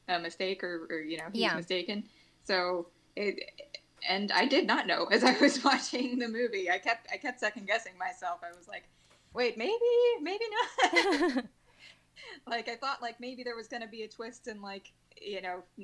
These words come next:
Speaker 1: some, something else had happened that, you know, Jeff was too wrapped up in, in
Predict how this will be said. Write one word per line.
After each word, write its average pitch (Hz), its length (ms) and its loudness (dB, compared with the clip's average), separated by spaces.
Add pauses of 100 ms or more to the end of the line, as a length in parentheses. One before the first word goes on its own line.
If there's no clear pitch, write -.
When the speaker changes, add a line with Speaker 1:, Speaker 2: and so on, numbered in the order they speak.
(180)
Speaker 1:
some, 214 480 -6
something 233 440 -4
else 202 200 -4
had 220 120 -8
happened 196 420 -6 (100)
that, 180 300 -6 (200)
you 185 160 -10
know, 175 120 -8
Jeff 190 240 -2
was 175 140 -6
too 208 200 -10
wrapped 180 260 0
up 180 180 -2
in, 175 260 -12 (300)
in 175 260 -14